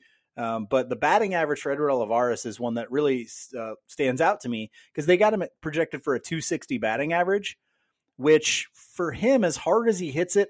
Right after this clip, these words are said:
and the good launch angle that he hits it, seems a little low. And I especially think it's gonna be a little low 'cause I think, uh,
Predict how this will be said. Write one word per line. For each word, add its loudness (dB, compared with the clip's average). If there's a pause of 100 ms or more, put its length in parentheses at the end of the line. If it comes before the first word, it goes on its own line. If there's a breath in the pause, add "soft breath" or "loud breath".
and 2
the 2
good 2
launch 0
angle 0
that 2
he 2
hits 0
it, 2 (320 soft breath)
seems 0
a 2
little 4
low. 4 (840)
And 2
I 4 (140)
especially 2
think -4
it's -6
gonna 0
be 0
a 4
little 0
low 6
'cause -4
I 2
think, -2 (380)
uh, 0